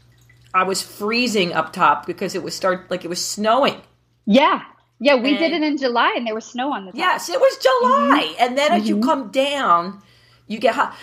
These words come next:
Speaker 1: But I know for me, no matter where I go, coming down always takes me longer because
Speaker 2: Yeah.
Speaker 1: it's more fear of slipping and falling.
Speaker 2: Yeah.
Speaker 1: When you're going up, it's stamina,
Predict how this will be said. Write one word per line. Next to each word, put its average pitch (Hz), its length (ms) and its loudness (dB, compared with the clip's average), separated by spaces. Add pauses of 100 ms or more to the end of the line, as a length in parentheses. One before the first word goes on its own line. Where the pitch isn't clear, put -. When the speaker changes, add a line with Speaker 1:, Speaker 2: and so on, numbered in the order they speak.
(140)
Speaker 1:
But 294 400 0
I 269 180 2
know 330 160 2
for 277 180 -2
me, 220 540 -4
no 214 120 -4
matter 196 220 2
where 208 720 0 (400)
I 165 160 0
go, 156 520 -6
coming 196 340 -4
down 160 580 -4
always 170 220 -4
takes - 240 -10
me 170 100 -8
longer 143 480 -10
because 202 340 -6
Speaker 2:
Yeah. 156 300 2
Speaker 1:
it's 214 200 -8
more 226 260 -4
fear 220 480 -6
of 180 180 -6
slipping 180 560 -6
and 156 100 -10
falling. 254 540 -4
Speaker 2:
Yeah. 165 360 4 (280)
Speaker 1:
When 233 200 -4
you're 220 100 -4
going 220 320 0
up, - 180 -2
it's - 160 -2
stamina, 214 640 0